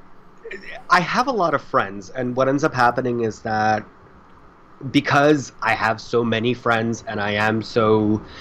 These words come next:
I, I hesitate to use the word extroverted,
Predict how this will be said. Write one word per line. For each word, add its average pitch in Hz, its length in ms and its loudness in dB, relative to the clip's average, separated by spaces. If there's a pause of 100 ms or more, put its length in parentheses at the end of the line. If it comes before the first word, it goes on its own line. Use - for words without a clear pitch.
(1000)
I, 151 160 2
I 151 120 2
hesitate 180 520 0
to 185 80 -6
use 160 220 -2
the 151 100 -4
word 127 400 0 (180)
extroverted, 214 840 4